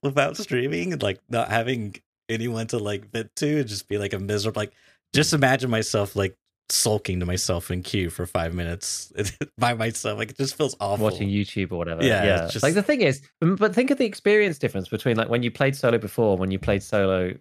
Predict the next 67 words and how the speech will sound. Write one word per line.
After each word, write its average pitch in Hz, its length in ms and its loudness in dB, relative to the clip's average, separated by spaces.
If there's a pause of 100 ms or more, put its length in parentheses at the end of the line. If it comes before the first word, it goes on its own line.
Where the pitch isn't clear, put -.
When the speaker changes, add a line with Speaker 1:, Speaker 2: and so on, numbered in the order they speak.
Speaker 2:
you 104 80 0
know, 90 140 0
now 92 360 2
or 85 60 0
whatever. 85 240 0
Like, 92 180 -2
what 131 100 4
you're 135 120 6
actually 139 200 0
going 120 220 4
into 113 180 0
raid 107 220 4
and 90 100 2
doing, 95 540 2 (840)
it's 117 120 0
just, 143 160 0
like, 165 100 2
it's 123 120 -4
so 160 180 4
mechanical 139 720 2
and, 98 100 0
like, 101 160 0
so, 107 540 2 (400)
mm, 107 400 0
so - 240 0
not 107 380 2
organic. 98 420 2
Speaker 1:
Yeah, 98 240 0
Speaker 2:
Like, 113 160 4
before 165 220 4
Speaker 1:
that's 156 80 6
Speaker 2:
you 131 80 6
were 117 40 6
like, 117 160 2
Speaker 1:
true. 85 220 -8
Speaker 2:
"I've 113 100 2
got 151 140 4
this 143 160 2
kit. 139 320 2
Like, 110 140 2
is 135 140 2
it 143 40 0
gonna 131 180 2
work? 127 260 4
Like, 104 160 0
oh, 110 60 4
I 110 60 6
don't 127 160 2
really 127 160 2
know 117 140 4
the 110 80 4
maps. 120 320 0
Like, 110 100 -4
where 110 140 4
am 117 80 4
I 120 40 4
gonna 113 160 0
spawn?" 117 300 2
It's, 107 160 -2
Speaker 1:
It's 113 80 2
Speaker 2:
like, 131 80 0
all 120 60 4
Speaker 1:
true. 117 80 0
Speaker 2:
exciting. 110 400 0
Whereas 107 180 2
now 131 220 2
it, 98 100 -2